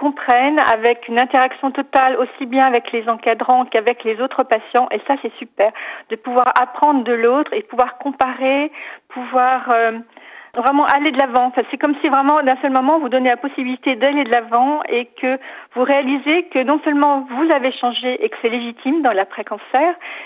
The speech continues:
et que tout autour de vous, tout a changé parce que rien n'est immuable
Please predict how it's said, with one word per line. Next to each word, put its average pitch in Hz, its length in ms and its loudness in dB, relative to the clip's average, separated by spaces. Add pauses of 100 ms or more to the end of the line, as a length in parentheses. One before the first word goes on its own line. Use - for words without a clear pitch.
(100)
et 240 100 -2
que 262 260 0 (360)
tout 381 180 0
autour 285 260 -2
de 262 200 -4
vous, 302 100 -2 (140)
tout 359 140 0
a 285 100 2 (120)
changé 254 380 -2 (160)
parce 233 140 0
que - 100 -4
rien 254 220 0
n'est 254 140 2
immuable 226 540 0